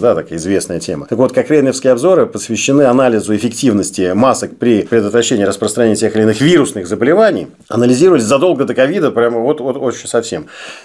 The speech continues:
Ещё перед тем, как хломанулась, э, ломанулась вся эта история, вот это моровое поветрие, как ты его ёмко называл. Значит,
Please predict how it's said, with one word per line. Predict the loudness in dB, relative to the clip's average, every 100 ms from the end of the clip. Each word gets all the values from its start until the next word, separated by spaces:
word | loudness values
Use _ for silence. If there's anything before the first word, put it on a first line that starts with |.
| -4
Ещё | 0 2 2
перед | 4 2 2 -4
тем, | 0 0 2
как | -2 -2 -16 -20 _ -6
хломанулась, | -2 2 2 2 -2 -4
э, | -2 0
ломанулась | 0 2 2 2 0 -2
вся | -4
эта | -4
история, | -4 0 2 2
вот | 0
это | -2 -2 -2 -6 -12 _
моровое | 0 2 2 2 0
поветрие, | 0 0 0 -4
как | -6 -6
ты | -4
его | -2 -4 -8 -20 -12
ёмко | -2 0 0 0
называл. | -2 2 4 4 2
Значит, | -2 -2 -2